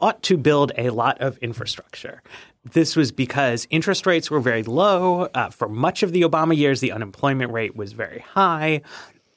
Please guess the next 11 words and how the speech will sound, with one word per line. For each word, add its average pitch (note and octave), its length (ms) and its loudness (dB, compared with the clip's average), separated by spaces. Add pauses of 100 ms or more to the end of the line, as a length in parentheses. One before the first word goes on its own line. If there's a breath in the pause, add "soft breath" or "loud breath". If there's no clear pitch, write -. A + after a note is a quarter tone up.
It D#3+ 140 2
seemed F3 300 4
like D3+ 180 2
it C#3 60 -2
would C3+ 100 -4
be C3+ 120 -2
an B2+ 80 -4
opportune B2 520 -2
moment A2+ 440 0
to A#2+ 100 -4
build G#2+ 480 0